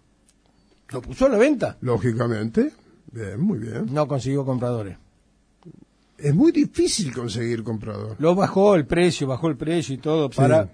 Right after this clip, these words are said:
Speaker 1: este, poder venderlo. No lo pudo vender.
Speaker 2: ¿Qué hizo?
Speaker 1: ¿Qué hizo?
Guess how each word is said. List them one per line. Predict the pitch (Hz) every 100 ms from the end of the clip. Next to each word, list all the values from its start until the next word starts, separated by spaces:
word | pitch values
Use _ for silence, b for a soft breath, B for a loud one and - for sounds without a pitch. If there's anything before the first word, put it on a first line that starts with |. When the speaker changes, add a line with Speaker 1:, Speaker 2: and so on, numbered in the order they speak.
| _ _ -
Speaker 1:
este, | 120 - 123 113 110 101 - _ -
poder | 131 147
venderlo. | 143 147 135 110 98 _ _
No | 113 139 151
lo | 135
pudo | 123 131 123
vender. | 117 110 - _ _ _ _ _ _ _ _ _ _ _ _ -
Speaker 2:
¿Qué | 160
hizo? | 143 -
Speaker 1:
¿Qué | 107 269 262
hizo? | 247 196 131 -